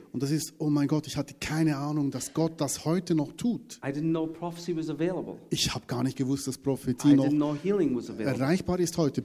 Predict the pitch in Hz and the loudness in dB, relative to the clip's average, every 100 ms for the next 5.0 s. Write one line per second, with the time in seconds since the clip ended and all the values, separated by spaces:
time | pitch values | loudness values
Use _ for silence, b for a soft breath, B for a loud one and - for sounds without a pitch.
0 | 143 139 120 123 - - - 196 202 160 | -2 0 2 0 -4 -4 2 2 4 0
1 | 139 123 - 156 196 160 151 190 185 113 | 2 0 2 4 6 4 6 6 6 2
2 | 107 170 170 165 156 151 135 - 135 123 | 0 0 2 2 4 2 0 -2 -4 -4
3 | - 165 165 165 156 147 143 127 117 120 | -2 -2 -2 -4 -2 0 -2 -2 -4 -8
4 | - - 123 123 - 120 117 107 101 - | -12 -8 -4 -4 -4 -4 -4 -4 -6 -12